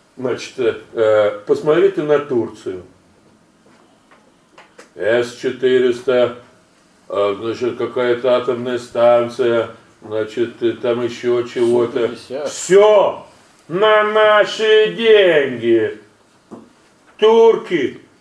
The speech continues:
Speaker 1: ни одной лиры своей не вложили. Все мы им дали кредиты, и мы им построили. Вернут, не вернут, не важно. Ну, друзья мои, вот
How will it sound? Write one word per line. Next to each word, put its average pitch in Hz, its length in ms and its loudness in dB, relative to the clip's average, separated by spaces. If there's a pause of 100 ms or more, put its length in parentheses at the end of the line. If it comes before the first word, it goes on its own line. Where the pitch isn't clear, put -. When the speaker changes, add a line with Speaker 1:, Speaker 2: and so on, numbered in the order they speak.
Speaker 1:
ни 175 160 0
одной 226 600 4
лиры 220 460 4
своей 175 640 4
не 165 100 -2
вложили. 165 800 2 (260)
Все 247 400 2
мы 277 140 6 (140)
им 165 240 -4
дали 151 400 4
кредиты, 277 840 -2 (140)
и 226 180 4
мы 262 300 2
им 262 140 -4
построили. 190 600 2
Вернут, 240 500 0
не 226 120 -6
вернут, 202 340 0
не 381 120 -10
важно. 294 420 -2 (1600)
Ну, - 200 0 (100)
друзья 262 340 0
мои, 120 140 -8 (340)
вот 277 160 0